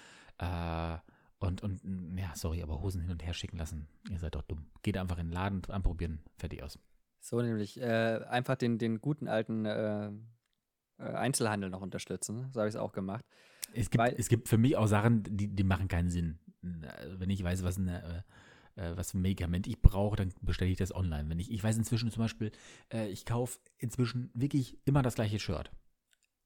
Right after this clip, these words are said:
Speaker 1: In zwei verschiedenen Farben. Manchmal in drei. Das eine ist nicht mal eine Farbe, weil es ist schwarz. Und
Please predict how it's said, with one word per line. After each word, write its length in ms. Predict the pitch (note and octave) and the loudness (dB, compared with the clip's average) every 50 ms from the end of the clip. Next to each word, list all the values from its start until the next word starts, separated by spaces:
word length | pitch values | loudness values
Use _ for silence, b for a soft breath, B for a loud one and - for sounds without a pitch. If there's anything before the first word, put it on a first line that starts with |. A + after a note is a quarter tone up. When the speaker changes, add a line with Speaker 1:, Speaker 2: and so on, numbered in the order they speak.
| _ _ _ _ _ _ | _ _ _ _ _ _
Speaker 1:
In 160 | A#2 A2+ G#2+ | -2 0 0
zwei 260 | - - - B2 B2+ | 0 2 4 4 4
verschiedenen 340 | A#2 A#2+ G#2 - A2+ A2+ G2+ | 4 2 2 2 2 0 0
Farben. 320 | F#2 - E2+ D#2 D#2+ E2 - | 0 -2 -4 -4 -4 -6 -8
Manchmal 300 | - G2 A#2+ C3+ C3+ C#3 B2 | -2 0 2 2 2 2 0
in 100 | A2+ - | 2 2
drei. 320 | G#2 F#2 E2+ D#2+ D#2 D2 | 2 2 2 0 0 -2
Das 220 | D#2+ E2 - G#2 | -4 -4 -6 -4
eine 180 | G#2 - A2+ A#2+ | -2 0 0 0
ist 60 | A2+ | 2
nicht 80 | A#2 A2+ | 2 2
mal 60 | A2+ | 4
eine 100 | G#2 G2+ | 2 2
Farbe, 600 | G2+ - - - - G#2+ G#2+ A2 A#2 A2+ A2+ A2 G2+ | 0 -4 -12 -8 -4 -2 0 2 2 2 2 2 0
weil 100 | G2+ F#2+ | 0 -2
es 80 | F2+ F2+ | -2 -2
ist 120 | F#2+ F2+ | -4 -4
schwarz. 500 | - - - D2+ C#2 B1 - - - - B B B B B B B B B B B _ | -6 -4 -2 -2 -2 -4 -4 -8 -10 -10 B B B B B B B B B B B _
Und 320 | - G#2+ G2+ G2 G#2 G2+ | 2 2 2 2 0 -2